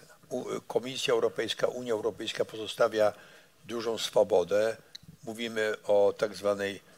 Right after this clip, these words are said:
technological neutrality. A poza tym, czyli jaką wybierzemy technologię, jeśli dla nas najlepsza, która będzie się wiązała z obniżeniem emisji gazów cieplarnianych,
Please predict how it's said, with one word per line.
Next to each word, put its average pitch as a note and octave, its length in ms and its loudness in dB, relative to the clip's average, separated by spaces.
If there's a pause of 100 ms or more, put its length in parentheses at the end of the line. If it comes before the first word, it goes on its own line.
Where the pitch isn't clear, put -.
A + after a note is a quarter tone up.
(160)
technological G#2+ 1000 2 (180)
neutrality. G2+ 960 6 (1500)
A G2+ 100 6
poza A2+ 320 6
tym, A2+ 340 2 (600)
czyli C#3+ 440 0 (240)
jaką D3 340 8
wybierzemy C3 480 -2
technologię, A#2+ 840 0 (320)
jeśli G2+ 220 -12
dla A2+ 160 0
nas A2+ 200 -2
najlepsza, A#2 680 2 (460)
która G#2+ 180 2
będzie G#2+ 320 -2
się - 160 -2
wiązała G#2+ 520 6
z - 180 0
obniżeniem A#2+ 840 4
emisji A2+ 540 -4
gazów A2 400 8
cieplarnianych, G2 840 2